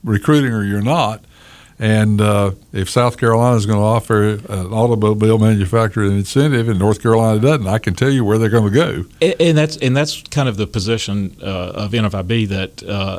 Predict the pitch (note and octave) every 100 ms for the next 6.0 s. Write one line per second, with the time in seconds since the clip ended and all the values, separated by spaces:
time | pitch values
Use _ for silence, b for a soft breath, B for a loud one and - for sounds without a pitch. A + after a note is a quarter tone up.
0 | - G2+ D3 D3 - C3 C3+ G#2+ F2 E2+
1 | G#2 G#2+ G#2+ G#2 G2 B B - G#2 A2+
2 | G#2+ F2+ D#2+ F2 E2+ F#2+ F#2+ G2 F#2+ G2
3 | A2+ - G2 F#2+ - A2 G2+ B2 - G#2+
4 | F#2+ - - G#2 F#2 - C3+ A2+ - F2
5 | E2+ F#2 b b b - G#2+ G2 F#2+